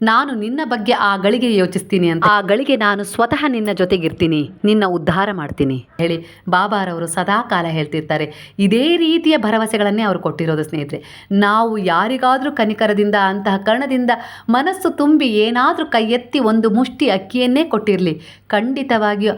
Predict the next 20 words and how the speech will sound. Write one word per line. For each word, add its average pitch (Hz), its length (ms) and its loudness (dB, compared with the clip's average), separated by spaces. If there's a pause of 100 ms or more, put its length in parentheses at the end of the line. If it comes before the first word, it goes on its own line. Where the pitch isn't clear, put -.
(220)
ಅದರ 220 200 0
ಹತ್ತಷ್ಟು 254 720 -2
ಬಂದು 226 300 0
ನಮಗೆ 196 300 2
ಸೇರುವಂತೆ 208 520 0
ಬಾಬಾ 160 240 0
ಕರುಣಿಸ್ತಾರೆ. 147 840 -4
ಬಾಬಾರವರ 269 580 2
ಭರವಸೆಗಳೇ 269 680 0
ಈ 240 120 -2
ರೀತಿಯಾಗಿದ್ದಾವೆ. 156 720 -2 (280)
ನಾವು 247 400 2
ಯಾವುದನ್ನ 285 680 0
ಒಳ್ಳೆ 240 340 0
ರೀತಿಯಲ್ಲಿ, 285 380 0
ಒಳ್ಳೆ 202 240 4
ಮನಸ್ಸಿನಿಂದ 254 640 0
ಅವರ 196 180 -2
ಭಕ್ತರಾಗಿ 208 540 0
ನೀಡ್ತೀವೋ, 202 520 2